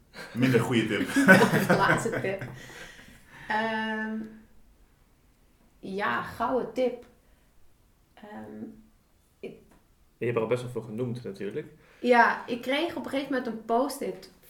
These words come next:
Speaker 2: van, en dat is dan geen gouden tip voor iedereen in het onderwijs, maar ik kreeg een post-it van mijn leidinggevende, die plakte die zo in mijn agenda, terwijl die langs liep. Mijn agenda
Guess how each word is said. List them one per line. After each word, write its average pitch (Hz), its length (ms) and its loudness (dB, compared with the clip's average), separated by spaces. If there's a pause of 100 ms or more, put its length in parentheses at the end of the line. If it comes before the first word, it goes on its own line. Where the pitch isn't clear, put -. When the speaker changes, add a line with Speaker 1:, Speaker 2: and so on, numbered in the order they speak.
Speaker 2:
van, 190 420 -4
en 208 120 -8
dat 202 160 -2
is - 60 -14
dan 208 180 -4
geen 226 500 -2
gouden 214 460 -4
tip 226 240 -2
voor 196 220 -8
iedereen 208 480 -6
in 196 60 -6
het 185 140 -8
onderwijs, 214 560 -8
maar 208 220 -8
ik 240 100 -6
kreeg 233 220 -4
een 202 160 -14
post-it 233 400 -4
van 208 120 -8
mijn 196 100 -6
leidinggevende, 202 680 -4
die 190 100 -8
plakte 226 400 -4
die 202 140 -6
zo 202 340 -4 (500)
in 214 160 -2
mijn 220 120 -4
agenda, 226 440 2
terwijl 202 280 -2
die 196 140 -4
langs 202 300 -2
liep. 254 280 -2
Mijn 185 140 -2
agenda 185 440 -6